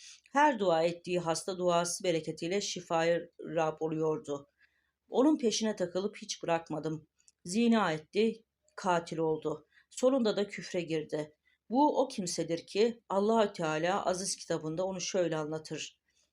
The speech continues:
Şeytanın hali gibidir ki o insana kafir ol dedi. Vakta ki o kafir oldu. Bu defa da ona şöyle dedi. Ben senden uzağım. Ben alemlerin Rabbi olan Allah'tan korkarım." İblis bundan sonra bazı kötü huylar üzerine durdu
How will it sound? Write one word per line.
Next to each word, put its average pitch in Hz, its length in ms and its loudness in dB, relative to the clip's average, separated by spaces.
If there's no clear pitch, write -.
Şeytanın 269 560 2
hali 208 320 2
gibidir 165 440 -6
ki 196 300 0
o 214 160 4
insana 180 600 -4
kafir 185 340 2
ol 160 220 0
dedi. 180 380 -2
Vakta 208 320 2
ki 214 120 -4
o 208 220 2
kafir 175 420 0
oldu. 160 460 -2
Bu 262 120 -4
defa 254 400 2
da 185 40 0
ona 202 160 0
şöyle 180 420 0
dedi. 165 380 0
Ben 269 180 4
senden 233 380 2
uzağım. 175 540 0
Ben 196 300 2
alemlerin 170 720 2
Rabbi 170 360 0
olan 170 360 0
Allah'tan 160 560 0
korkarım." 151 600 -4
İblis 285 420 4
bundan 240 320 4
sonra 196 360 -2
bazı 208 320 2
kötü - 260 -8
huylar 175 300 0
üzerine 160 440 -2
durdu 147 480 -6